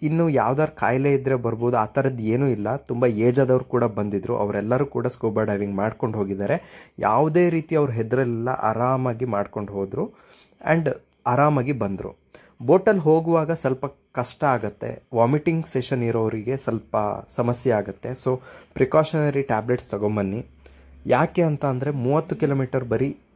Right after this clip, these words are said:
ಸಮುದ್ರದಲ್ಲೇ ಹೋದ್ವಿ. ನಾವು ಹೋಗಿದ್ದು ಸಿಂಗಲ್ ಇಂಜಿನ್ ಬೋಟ್‌ನಲ್ಲಿ,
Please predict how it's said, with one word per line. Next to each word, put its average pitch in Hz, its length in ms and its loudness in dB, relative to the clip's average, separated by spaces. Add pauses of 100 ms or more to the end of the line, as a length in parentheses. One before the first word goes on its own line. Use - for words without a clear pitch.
ಸಮುದ್ರದಲ್ಲೇ 123 680 2
ಹೋದ್ವಿ. 107 520 -2 (440)
ನಾವು 139 240 4
ಹೋಗಿದ್ದು 139 500 0
ಸಿಂಗಲ್ 143 420 2
ಇಂಜಿನ್ 127 400 0
ಬೋಟ್‌ನಲ್ಲಿ, 110 680 -2